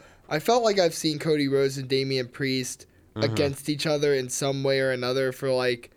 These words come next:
Speaker 1: almost two months now. So it's kinda drawn out for me personally.
Speaker 2: Mm-hmm.
Speaker 1: So I'm hoping no matter if it's, like, a good end to the chapter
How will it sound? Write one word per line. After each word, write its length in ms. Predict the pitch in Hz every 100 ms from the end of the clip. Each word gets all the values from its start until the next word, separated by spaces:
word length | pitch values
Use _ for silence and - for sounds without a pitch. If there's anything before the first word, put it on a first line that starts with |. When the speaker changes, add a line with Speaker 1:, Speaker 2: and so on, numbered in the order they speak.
| _ _ _ _
Speaker 1:
almost 480 | 135 139 143 135 -
two 160 | 165 139
months 440 | 120 123 123 147
now. 380 | 147 147 156 156 - - -
So 720 | - - 151 147 147 143 139 127 _ _ 160
it's 160 | -
kinda 320 | - 214 254
drawn 340 | 196 185 175 160
out 180 | 160 -
for 140 | 147
me 240 | 135 151
personally. 880 | 170 226 240 - 269 269 269 269 269
Speaker 2:
Mm-hmm. 360 | 277 104 104 92
Speaker 1:
So 160 | - 185
I'm 80 |
hoping 460 | 180 226 220 170 139 - _ _ -
no 160 | 151 170
matter 320 | 185 190 180
if 160 | 170 175
it's, 240 | 170 -
like, 220 | 151 131 -
a 80 | 135
good 240 | 180 214
end 200 | 226 226
to 80 | 240
the 100 | 220
chapter 640 | 240 220 220 240 226 214